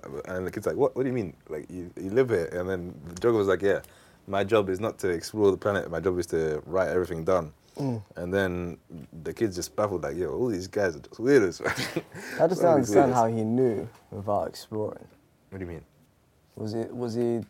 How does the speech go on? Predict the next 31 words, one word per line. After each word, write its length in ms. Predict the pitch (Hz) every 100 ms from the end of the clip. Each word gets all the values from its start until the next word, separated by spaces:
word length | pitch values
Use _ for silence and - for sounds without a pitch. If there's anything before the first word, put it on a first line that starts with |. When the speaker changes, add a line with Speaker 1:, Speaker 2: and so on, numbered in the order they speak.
| _ _ _ _ _ _
Speaker 2:
writing 380 | 113 127 120 117
down 260 | 113 120 113
things 300 | - 113 107
from 180 | 107 107
his 160 | 101
own 220 | 104 123
planet? 320 | 127 123 135 131
Speaker 1:
He 60 |
might 200 | 131 131
not 120 | 127 107
have 140 | 104
written 220 | 110 87
anything 300 | 117 110 101
down 220 | 95 95
before, 260 | 80 90 76
ever. 320 | 98 85 65 - _ _ _ _ _ -
It, 140 | 113 -
so 120 | 107
he 100 | 104
was 100 | 113
like, 100 | 104 92
"Yo," 220 | 101 85
the 140 | 90
kid's 260 | - 117 95
approaching, 400 | - - 110 95
he's 100 | 98
like, 100 | 92
"Yeah, 80 | 123
it's 160 | - -
an 140 | 127
explorer." 440 | 131 - 165 101